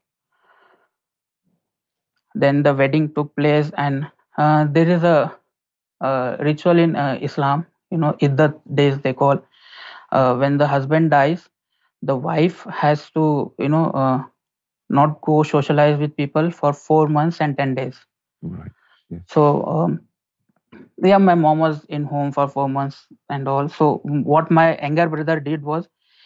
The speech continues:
Speaker 1: he wanted to, once the Iddat day, days are over, he wanted to take her out to, you know, to, uh, you know, just, uh, refresh her mind, you know. And
Speaker 2: Yes.
Speaker 1: my mother doesn't like going out here and there, so he knew where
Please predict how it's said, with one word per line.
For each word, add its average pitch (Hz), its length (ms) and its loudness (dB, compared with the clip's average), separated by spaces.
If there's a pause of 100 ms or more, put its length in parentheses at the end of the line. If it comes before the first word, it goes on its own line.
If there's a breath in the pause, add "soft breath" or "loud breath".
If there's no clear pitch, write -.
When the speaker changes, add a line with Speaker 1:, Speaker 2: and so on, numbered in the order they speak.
(180 soft breath)
Speaker 1:
he 160 160 2
wanted 156 460 0
to, 170 260 -4 (160)
once 156 360 -2
the 175 100 2
Iddat 151 320 0
day, 151 180 0 (240)
days 143 220 -2
are 147 140 2
over, 151 340 0 (280)
he 147 80 -6
wanted 147 320 -2
to 160 160 0
take 147 180 -2
her - 380 0
out 147 260 -2 (180)
to, 147 120 -2
you 147 80 2
know, 160 240 0 (160)
to, 143 160 -8 (640 loud breath)
uh, 143 140 2 (220)
you 208 80 2
know, 220 120 4
just, 196 300 0 (140)
uh, 165 160 -4 (120)
refresh 170 380 2
her 180 100 2
mind, 139 380 2
you 131 80 -8
know. 143 260 -8
And 160 240 0
Speaker 2:
Yes. 98 220 -6 (240 loud breath)
Speaker 1:
my 170 160 4
mother 175 240 2 (160)
doesn't 156 280 -4
like 139 260 -2
going 139 260 -6
out 139 180 -6
here 139 220 -4
and 131 160 -6
there, 147 160 -2
so 185 300 -2
he 156 260 2
knew 170 200 6
where 147 320 0